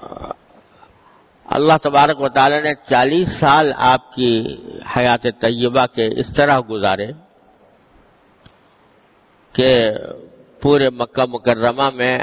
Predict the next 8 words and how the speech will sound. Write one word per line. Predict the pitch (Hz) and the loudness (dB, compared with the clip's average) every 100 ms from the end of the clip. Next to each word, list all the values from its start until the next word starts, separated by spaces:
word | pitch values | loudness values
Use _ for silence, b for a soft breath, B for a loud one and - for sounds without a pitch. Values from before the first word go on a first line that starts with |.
| - | -2
آپ | 110 123 - - | 2 2 0 -6
کو | 127 - | -8 -4
صادق | - 113 113 139 - | 2 2 2 -2 -4
اور | 113 117 | -4 -2
امین | 113 120 123 139 147 131 | -2 -4 -4 -2 -4 -4
کہا | 104 98 | -4 -2
جاتا | 98 92 85 92 | -2 -4 -4 -8
تھا۔ | - 80 | -6 -8